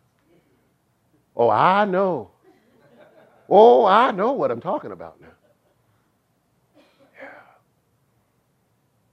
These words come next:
They were betrothed. They were engaged. You know what the guy said? "I gave you the ring, so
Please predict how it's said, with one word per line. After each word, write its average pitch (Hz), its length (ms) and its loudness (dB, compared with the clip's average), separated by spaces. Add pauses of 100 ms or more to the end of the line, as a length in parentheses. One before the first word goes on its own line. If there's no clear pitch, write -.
(720)
They 131 100 -2
were 127 120 -6
betrothed. 98 500 -14 (1000)
They 147 140 -2
were 127 140 -4
engaged. 98 640 -12 (880)
You 214 80 -2
know 196 100 6
what 127 120 -4
the 131 60 -2
guy 143 200 0
said? 135 340 -6 (840)
"I 110 80 -8
gave 190 320 -2
you 151 80 -6
the 127 80 -6
ring, 156 340 -4
so 131 240 -8